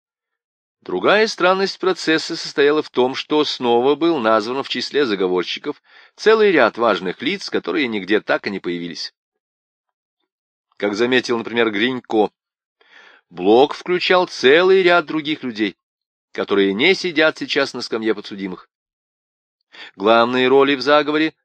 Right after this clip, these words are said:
столь же важные, как роли основных подсудимых, были отведены Янукидзе, Рудзутаку и Антипову. Роли А П Смирнова, Карахана, Угланова, В Шмидта и Яковлева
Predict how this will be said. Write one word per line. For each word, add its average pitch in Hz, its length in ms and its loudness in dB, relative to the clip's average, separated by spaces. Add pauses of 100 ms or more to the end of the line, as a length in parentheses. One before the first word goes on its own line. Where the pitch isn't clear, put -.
(100)
столь 107 300 0
же 104 180 2
важные, 104 460 2
как 104 160 -8
роли 104 160 2
основных 101 440 -2
подсудимых, 135 600 -6 (200)
были 104 220 0
отведены 113 380 -2
Янукидзе, 104 800 -2 (300)
Рудзутаку 113 760 0
и 127 80 0
Антипову. 135 560 -4 (720)
Роли 117 460 6 (220)
А 127 260 4
П 127 300 0
Смирнова, 127 840 0
Карахана, 104 680 -2
Угланова, 98 640 0 (580)
В 131 300 2
Шмидта 147 560 -2
и 98 180 -2
Яковлева 104 720 -2